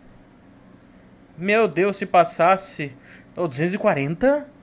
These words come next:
Cento e cinco, oitenta. Sim, é... Essa, os pe-, seiscentos e cinquenta e quatro. É, aqui a gente perdeu um pouco. Cara, a gente começou com três mil e quatrocentos, certo?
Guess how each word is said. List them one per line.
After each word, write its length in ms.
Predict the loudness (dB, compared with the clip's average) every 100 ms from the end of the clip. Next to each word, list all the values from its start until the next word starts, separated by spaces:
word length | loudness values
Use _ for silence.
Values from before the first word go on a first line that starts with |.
| -20 -20 -20 -20 -20
Cento 300 | -10 -8 -8
e 40 |
cinco, 420 | -12 -10 -8 -4 -4
oitenta. 880 | -4 -6 -8 -6 -8 -4 -2 -2 -6 -20 -20 -20 -20 -20 -20 -20 -20 -20 -20 -20 -20 -20 -20 -20
Sim, 480 | -20 -12 -8 -4
é... 460 | -2 0 0 -2 -4
Essa, 180 | -8 -10
os 300 | -10 -10 -10
pe-, 180 | -8 -8 -12 -20 -18
seiscentos 340 | -10 -6 -6 -6
e 20 |
cinquenta 160 | -8
e 40 | -4
quatro. 280 | -2 -2 -2
É, 100 | -4
aqui 260 | -6 -12
a 40 | -12
gente 100 | -6
perdeu 240 | -6 -4
um 80 | -8
pouco. 500 | -8 -8 -8 -10 -12 -16 -20 -20 -20 -6
Cara, 160 | -4 -4
a 20 |
gente 80 | -6
começou 220 | -8 -8
com 80 | -4
três 180 | -4
mil 80 | 0
e 20 |
quatrocentos, 380 | 0 0 -2 -2
certo? 260 | 0 0